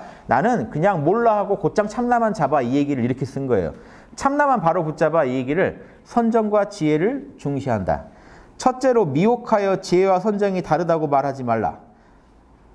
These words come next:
선정과 지혜의 본체는 하나여서 둘이 아니다." 보세요. 참나는 본래 고요하고 본래 알아차리지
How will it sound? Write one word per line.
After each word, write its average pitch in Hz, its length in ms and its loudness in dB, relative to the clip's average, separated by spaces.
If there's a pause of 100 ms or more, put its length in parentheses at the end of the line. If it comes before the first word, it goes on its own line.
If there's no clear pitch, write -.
(100)
선정과 254 600 2
지혜의 185 340 2
본체는 175 460 -2
하나여서 202 500 0
둘이 165 260 -2
아니다." 127 280 0
보세요. 139 300 -2 (360)
참나는 311 480 0
본래 233 300 2
고요하고 220 420 2
본래 208 280 2
알아차리지 165 920 -2